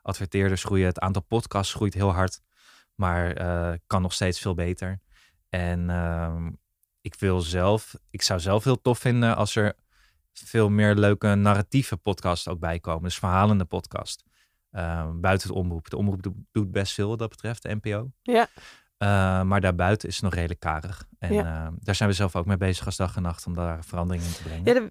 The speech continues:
Speaker 2: daar wil ik zo heel graag even met je op inzoomen. Maar nog heel even over dat bereik. Want,
Speaker 1: Mhm.
Speaker 2: eh, we gingen ineens van twintigduizend, eh, en iedere maand kwamen er, eh, champagneflessen
Speaker 1: Ja.
Speaker 2: bij. Op hoeveel champagneflessen,
Speaker 1: <laughs>
Speaker 2: champagneflessen zitten we nu?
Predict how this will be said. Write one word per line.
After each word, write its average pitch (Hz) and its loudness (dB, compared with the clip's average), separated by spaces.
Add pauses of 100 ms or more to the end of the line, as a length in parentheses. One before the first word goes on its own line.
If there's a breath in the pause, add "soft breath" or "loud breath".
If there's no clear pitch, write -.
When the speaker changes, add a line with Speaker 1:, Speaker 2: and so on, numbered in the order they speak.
(100)
Speaker 2:
daar 247 4
wil 277 6
ik - 0
zo 381 4
heel 311 4
graag 320 2
even 294 0
met 247 2
je 262 2
op 247 4
inzoomen. 185 4
Maar 202 2
nog 220 2
heel 285 2
even 254 2
over 226 2
dat 185 0
bereik. 196 2
Want, 208 2
Speaker 1:
Mhm. 196 4
Speaker 2:
eh, 185 6
we 190 0
gingen 220 2
ineens 202 4
van 196 0
twintigduizend, 190 4
eh, 175 6
en 175 2
iedere 185 4
maand 190 4
kwamen 185 4
er, 185 6
eh, 190 6
champagneflessen 175 4
Speaker 1:
Ja. 92 4
Speaker 2:
bij. 160 6
Op 208 0
hoeveel 240 2
champagneflessen, 214 4
Speaker 1:
<laughs> - 4
Speaker 2:
champagneflessen 254 6
zitten 240 4
we 233 6
nu? 285 8